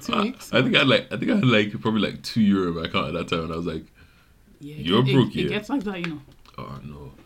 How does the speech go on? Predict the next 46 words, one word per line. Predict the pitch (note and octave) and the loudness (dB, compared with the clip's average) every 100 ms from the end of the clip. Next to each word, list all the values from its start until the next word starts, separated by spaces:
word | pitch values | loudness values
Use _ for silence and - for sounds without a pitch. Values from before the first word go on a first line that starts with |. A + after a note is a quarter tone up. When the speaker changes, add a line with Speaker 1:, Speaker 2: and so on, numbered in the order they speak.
| _ _ _ | _ _ _
Speaker 2:
Oscar, | - - - - - | -16 -14 -12 -14 -6
I've | G2+ | -6
been, | F#2+ F2 D#2+ | -4 -8 -10
so | - C2+ - | -12 -16 -10
I've | F2 G2 E2 D#2+ | -8 -6 -8 -10
done | - E2 D#2+ | -10 -10 -10
some | C#2 C2 C#2 | -10 -12 -12
mad, | D2 C#2 C2+ | -12 -12 -12
just | C2 D#2 - - - _ _ - _ - D#2 | -12 -12 -10 -12 -16 _ _ -20 _ -4 -4
random | D2+ D#2 D2+ | -10 -10 -10
shit. | - - C2+ - _ - _ - | -8 -8 -8 -12 _ -20 _ -10
Like, | E2 E2 | -6 -2
literally, | F#2+ G2+ - D2+ C#2+ | 2 2 0 -4 -6
if | - | -10
you | - | -12
put, | - - | -14 -4
put | C#3+ | 0
me | D#3+ | 4
in | G#2+ | 4
a | |
house | E2+ E2+ C#2+ | 4 -4 -4
with, | D#2 | -4
like, | D2 C2+ - - | -4 -6 -14 -16
random | D2 F2 E2+ D#2 | -4 -2 -2 -6
ingredients, | D2 D#2 D2 | -6 -8 -6
I'll | C2+ D#2 C#2 - | -8 -8 -10 -8
whip | E2 | -8
something | - C2+ | -6 -4
together. | C#2 - - - _ | -4 -4 -8 -18 _
Speaker 1:
Oh, | G3+ | -14
yeah, | E3+ | -14
for | - | -12
sure. | E3+ F3 E3+ - _ _ | -12 -12 -16 -20 _ _
Speaker 2:
But, | - - - | -18 -18 -14
yeah. | C2+ C2 G#1+ A#1+ - - - _ - | -10 -10 -10 -14 -20 -20 -20 _ -8
Speaker 1:
I'm | G3+ | -6
not | A3+ | -4
a | F#3 | -4
big | F3 | -4
meat | E3+ F3+ | -4 -6
eater | F3 D#3 D#3 | -8 -12 -14
either, | D#3 D#3 | -12 -14
so | C#3 D3+ | -14 -16
it | C#3+ D3+ | -16 -12
doesn't | F3 F#3+ | -8 -6
really | F3+ E3+ | -6 -8